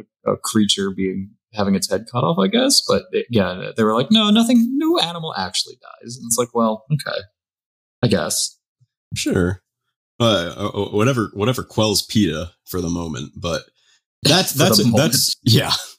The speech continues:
Speaker 2: that is a great part in itself. I mean, we're going way back, but I mean, that just kind of shows you, because, like, the embodiment of Paimon being Charlie is kind of, like, not something that people widely understood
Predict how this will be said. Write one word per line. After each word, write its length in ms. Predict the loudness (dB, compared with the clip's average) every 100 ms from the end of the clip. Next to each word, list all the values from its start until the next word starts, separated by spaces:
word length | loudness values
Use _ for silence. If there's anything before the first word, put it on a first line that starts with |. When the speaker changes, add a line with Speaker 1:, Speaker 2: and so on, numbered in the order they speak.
| 0
Speaker 2:
that 240 | 2 2
is 100 | 0
a 60 | 0
great 300 | 0 -2 0
part 260 | -2 -2 -2
in 100 | -4
itself. 480 | -2 0 0 -2
I 80 | -4
mean, 140 | -4 0
we're 100 | 2
going 200 | 2 0
way 140 | -2
back, 300 | 0 -4 -6 -10 -12 0
but 80 | 2
I 60 |
mean, 160 | 4 2
that 180 | 2 2
just 160 | 2
kind 140 | 2 2
of 60 |
shows 320 | 2 2 2
you, 180 | 0 -4 -6 -18 -2
because, 240 | 2 4 2
like, 140 | 2
the 80 | 2
embodiment 520 | 2 2 0 0 0
of 140 | -4 -2
Paimon 340 | 0 0 0
being 200 | 0 0
Charlie 320 | 0 2 2
is 100 | 0
kind 200 | 0 -2
of, 60 | -2
like, 160 | -6 -6
not 240 | -4 -2 0
something 300 | 0 0 -2
that 140 | -2
people 280 | -6 -4 -2
widely 320 | 0 0 -2
understood 540 | -4 0 0 2 0